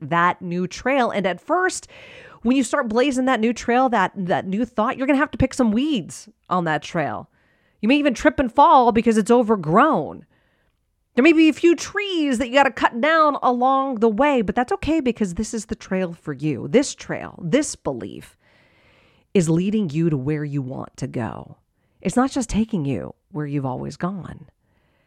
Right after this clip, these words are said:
The thought, the belief, the story you want to change, you want to stop winning at,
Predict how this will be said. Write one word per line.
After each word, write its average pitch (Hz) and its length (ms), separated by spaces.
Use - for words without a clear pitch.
The 160 100
thought, 208 400
the 160 80
belief, 170 460
the 151 80
story 175 400
you 156 140
want 151 360
to - 80
change, 147 760
you 147 120
want 160 280
to 147 100
stop 143 460
winning 151 320
at, - 420